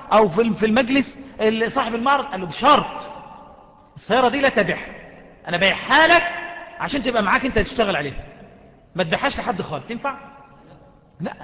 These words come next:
إنما المسألة، آه، المسألة اللي هي حظر المبيع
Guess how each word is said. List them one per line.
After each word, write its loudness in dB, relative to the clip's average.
إنما -2
المسألة، -2
آه، -8
المسألة -2
اللي 0
هي 4
حظر 0
المبيع -2